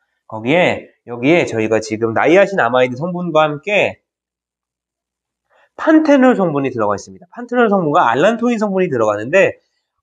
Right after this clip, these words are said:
들어보셨죠? 판테놀 성분, 알란토인 성분. 어떻게 여러분들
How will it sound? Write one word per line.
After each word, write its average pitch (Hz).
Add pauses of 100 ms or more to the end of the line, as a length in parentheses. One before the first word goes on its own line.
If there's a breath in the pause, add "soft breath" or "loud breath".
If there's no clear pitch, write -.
(400)
들어보셨죠? 139
판테놀 170
성분, 98 (100)
알란토인 120
성분. 92 (800)
어떻게 214
여러분들 123